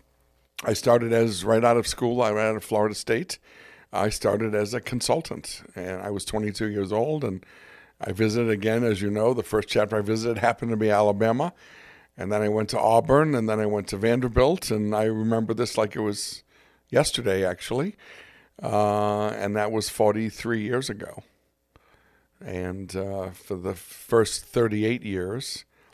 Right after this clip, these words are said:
I worked for A P I as A P I, run-, literally running A P I. And the last five years has been the foundation. So maybe for your audience, I should let you know A P I is in three parts.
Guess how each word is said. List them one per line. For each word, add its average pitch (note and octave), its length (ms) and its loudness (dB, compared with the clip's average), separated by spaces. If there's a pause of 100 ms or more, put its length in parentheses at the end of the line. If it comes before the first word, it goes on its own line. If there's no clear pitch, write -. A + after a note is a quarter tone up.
(140)
I F#2 100 -4
worked G2+ 280 -2
for F#2+ 180 -2
A F#2+ 140 0
P - 160 -4
I F#2 300 0
as F#2 340 -6 (480)
A F#2+ 200 -6
P F#2 140 -10
I, F#2+ 380 -2
run-, A2+ 280 0
literally A2+ 380 2
running G2 380 -2
A F2+ 160 -8
P - 100 -12
I. F3+ 280 -4 (640)
And G#2+ 160 -4
the G#2+ 80 2
last G#2+ 320 2
five C3+ 340 6
years G#2 300 2
has G2 120 -6
been G2 200 -2
the F#2 60 -6
foundation. F#2+ 840 -6 (1000)
So - 140 0
maybe C#3 280 4
for C3 220 0
your A2 200 4
audience, A2 420 4
I F#2 80 -2
should F#2 360 -8
let G2+ 260 0
you G2 80 -4
know G2+ 240 2
A G2+ 180 -2
P - 140 -10
I F#2+ 300 0 (480)
is F#2 160 -4
in F#2+ 100 -2
three G#2 320 -6
parts. - 720 -8